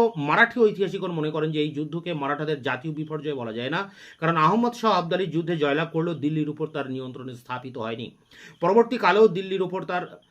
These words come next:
আহ, পরবর্তীকালে পেশোয়া প্রথম মাধব রাও সতেরোশো একষট্টি থেকে বাহাত্তর এর নেতৃত্বে মারাঠাদের লুপ্ত গৌরব পুনরু-, আহ, বহুলাংশে পুনরুদ্ধার হয়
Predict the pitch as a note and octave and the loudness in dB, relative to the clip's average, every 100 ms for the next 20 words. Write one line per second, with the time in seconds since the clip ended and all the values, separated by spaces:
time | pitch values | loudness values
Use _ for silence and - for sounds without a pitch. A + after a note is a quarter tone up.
0 | - - - D3 C#3+ C#3+ D3 D#3 F#3 G3+ | -20 -18 -6 -2 0 -2 -6 -2 2 2
1 | G#3+ G#3+ F#3 E3 D#3+ E3+ F#3+ G#3+ G3+ G3+ | 0 0 2 2 2 0 2 2 2 -2
2 | G3+ F3 - C#3 D3 F3+ A3+ D#3 G2 - | -2 -6 -6 0 2 4 2 2 -2 -4
3 | D#3 F3 E3 D3 F#3 E3+ E3+ E3+ D3 C#3+ | -6 -2 -2 -2 -4 -10 -8 -4 -2 -2
4 | - G3 G3 _ - _ G#3+ B3 G3 E3 | -4 -8 -8 _ -20 _ 4 6 4 0
5 | E3+ F3 D#3 G#2 A2+ C#3+ D#3 E3 D#3 D3+ | -2 -6 -4 -2 0 0 0 -2 -2 -4
6 | C#3 E3+ E3+ - D#3 D3 D#3 D3+ B2+ - | -2 -2 -2 -6 2 2 2 -2 -6 -16
7 | _ _ _ C#3 - D#3 D#3+ E3+ - - | _ _ _ -10 -4 -2 0 -4 -8 -12
8 | C3+ B2+ A#2 C3+ G#3 G#3 G3 F#3+ E3 D#3 | -8 -4 2 4 4 2 0 -2 -2 -2
9 | D#3+ F3+ D#3 | -2 -4 -6